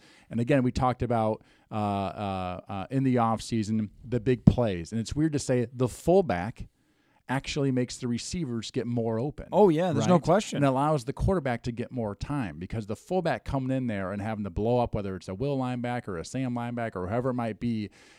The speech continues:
Speaker 1: that sort of fierce action creates a pull by the defense to attack the run.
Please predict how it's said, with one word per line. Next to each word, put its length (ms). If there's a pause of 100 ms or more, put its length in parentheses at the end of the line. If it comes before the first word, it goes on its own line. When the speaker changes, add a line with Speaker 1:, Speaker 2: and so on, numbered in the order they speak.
(180)
Speaker 1:
that 400
sort 160
of 80
fierce 460
action 440
creates 540
a 60
pull 500
by 240
the 100
defense 680 (220)
to 120
attack 400
the 120
run. 340